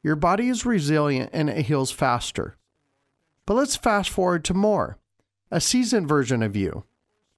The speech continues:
Would you still take those same risks with your body?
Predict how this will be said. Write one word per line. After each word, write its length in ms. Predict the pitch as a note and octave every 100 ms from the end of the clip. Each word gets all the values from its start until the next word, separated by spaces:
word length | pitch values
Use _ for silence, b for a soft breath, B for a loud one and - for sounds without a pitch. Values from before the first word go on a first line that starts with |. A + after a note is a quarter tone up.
| _ _
Would 240 | D3 F3+
you 140 | A3 B3+
still 420 | - - A#3+ C4
take 320 | - A#3 A3+
those 240 | G3+ E3
same 340 | - F#3+ G#3 G3
risks 400 | E3+ - - -
with 160 | E3
your 80 | E3+
body? 500 | D#3 G3+ F#3+ F2 -